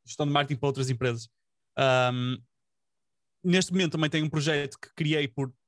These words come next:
hobby no YouTube. Ahm, faço cem por cento por entretenimento e não estaria à partida minimamente conectado <laughs> com o negócio que eu faço de marketing.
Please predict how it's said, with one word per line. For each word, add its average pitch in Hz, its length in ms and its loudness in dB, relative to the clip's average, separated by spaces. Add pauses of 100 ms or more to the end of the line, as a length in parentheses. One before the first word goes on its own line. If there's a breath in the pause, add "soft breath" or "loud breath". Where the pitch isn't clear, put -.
hobby 139 440 0 (120)
no 147 200 2
YouTube. 180 440 2 (640)
Ahm, 156 720 -2
faço 143 480 -2 (580)
cem 190 300 0
por - 100 -6
cento 170 260 -2
por 156 140 -2
entretenimento 151 680 0
e 143 40 2
não 147 80 2
estaria 143 840 -2
à 143 60 2
partida 139 420 -2
minimamente 151 540 0
conectado 135 580 -2 (380)
<laughs> - 220 0
com 170 80 4
o 147 100 2
negócio 139 320 0
que - 80 -6
eu 151 100 -6
faço 135 220 -2
de - 80 -14
marketing. 151 300 0